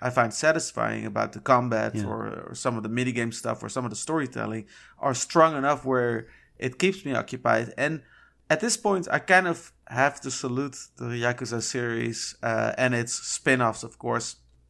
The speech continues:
Speaker 1: by the same studio, as a ho-, sort of institution in the gaming landscape,
Speaker 2: Mm.
Speaker 1: you know? There's nothing quite like what this development team is doing. Uh, it, it's almost, and this is a very different,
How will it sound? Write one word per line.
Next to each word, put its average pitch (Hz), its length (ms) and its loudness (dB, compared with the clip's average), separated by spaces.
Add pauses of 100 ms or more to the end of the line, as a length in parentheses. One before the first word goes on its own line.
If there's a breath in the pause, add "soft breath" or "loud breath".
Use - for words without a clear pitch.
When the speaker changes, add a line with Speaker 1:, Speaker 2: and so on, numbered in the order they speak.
(300)
Speaker 1:
by 127 100 0
the 120 80 -2
same 117 220 -2
studio, 127 560 2 (460 soft breath)
as 156 340 4 (260)
a 139 120 8
ho-, 135 340 2
sort 185 260 2
of - 160 -4 (120)
institution 135 800 -2
in 107 140 -6
the 107 100 -6
gaming 113 340 0
landscape, 101 380 -2 (180)
Speaker 2:
Mm. 107 80 -10
Speaker 1:
you 113 60 -8
know? 131 180 -2 (340 soft breath)
There's 135 280 4
nothing 151 640 2
quite 139 560 4 (380)
like 127 360 4
what 123 280 -2 (500)
this 123 340 -2
development 117 560 0
team 117 300 -6
is 104 140 -10
doing. 101 520 -4
Uh, 113 180 -6
it, - 180 -6
it's - 260 -6 (240 soft breath)
almost, 185 500 2
and 139 260 -4
this 131 160 -2
is 131 140 -6
a 127 40 -2
very 135 240 2
different, 120 440 -6